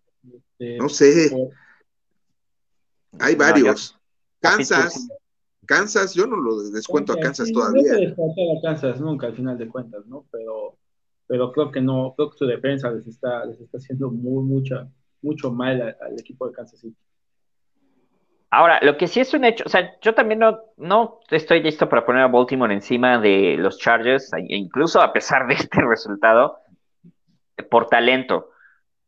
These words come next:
Speaker 3: Pero creo que sí es el equipo mejor coacheado de, de la, por lo menos de la americana.
Speaker 1: Sí,
Speaker 3: O sea,
Speaker 1: puede,
Speaker 3: los,
Speaker 1: puede ser.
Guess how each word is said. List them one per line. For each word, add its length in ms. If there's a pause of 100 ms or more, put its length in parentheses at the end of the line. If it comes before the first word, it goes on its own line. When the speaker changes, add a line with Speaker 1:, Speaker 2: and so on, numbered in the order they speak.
(400)
Speaker 3:
Pero 680
creo 200
que 120
sí 140
es 120
el 100
equipo 320
mejor 300
coacheado 600
de, 500 (120)
de 220
la, 840
por 100
lo 60
menos 160
de 60
la 40
americana. 400 (1040)
Speaker 1:
Sí, 160
Speaker 3:
O 40
sea, 0
Speaker 1:
puede, 160
Speaker 3:
los, 140
Speaker 1:
puede 220
ser. 160